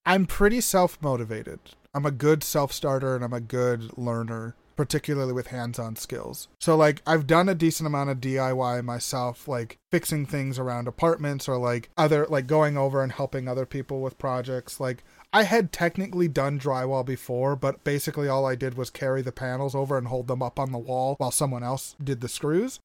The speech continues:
But, like, you know, growing up, seeing my dad always, like, fix things and whatnot, I wasn't super confident in my skill set and my ability to do things and create, do the things that I needed to do. But I knew I knew people who could.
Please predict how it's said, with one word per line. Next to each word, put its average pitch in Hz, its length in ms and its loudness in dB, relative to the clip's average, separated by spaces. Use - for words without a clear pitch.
But, 175 260 4
like, 156 400 4
you 190 80 2
know, 147 140 2
growing 175 440 6
up, 156 240 2
seeing 160 280 -2
my 143 100 0
dad 131 380 0
always, 131 520 -2
like, 143 200 -6
fix - 300 -10
things 135 280 -6
and 131 260 -8
whatnot, 139 440 -4
I 175 120 8
wasn't 196 560 4
super 160 300 0
confident 151 720 -4
in 127 200 -6
my 123 460 -4
skill 180 320 -4
set 190 240 0
and 170 100 -4
my 170 80 0
ability 170 460 0
to 165 80 -6
do 170 180 0
things 175 320 -4
and 170 100 -2
create, 160 300 -2
do 147 160 4
the 151 100 0
things 151 220 -4
that 139 120 -2
I 135 40 -4
needed 143 240 -2
to 135 80 -6
do. 143 240 0
But 160 160 4
I 156 160 4
knew 214 420 8
I 165 160 4
knew 160 340 4
people 131 380 -2
who 117 140 -6
could. - 380 -6